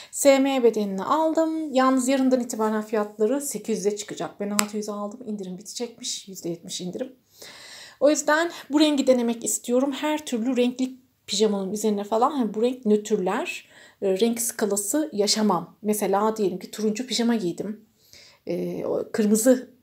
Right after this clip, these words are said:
sabahlık olsaydı olmazdı. O yüzden hani bunu her renkle, e, gitsin diye böyle daha görülmeyen, daha böyle kamufle eden soft bir renk tercih ettik.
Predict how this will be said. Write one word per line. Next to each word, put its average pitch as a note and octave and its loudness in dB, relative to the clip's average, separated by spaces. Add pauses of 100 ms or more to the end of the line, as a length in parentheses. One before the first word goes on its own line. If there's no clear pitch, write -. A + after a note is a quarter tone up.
sabahlık F#3 -4
olsaydı F#3+ -2
olmazdı. A3 2
O C4 2
yüzden B3+ 0
hani B3 0
bunu B3 -2 (320)
her C4+ 0
renkle, A3 2 (260)
e, F3+ -4
gitsin A#3 2
diye F#3 -2 (180)
böyle B3+ -4
daha A3+ -2 (600)
görülmeyen, A3 2
daha A3+ 0
böyle G3 0
kamufle G#3+ 2
eden F#3+ -2
soft - -2
bir F#3 -8
renk - -10
tercih - -10
ettik. - -8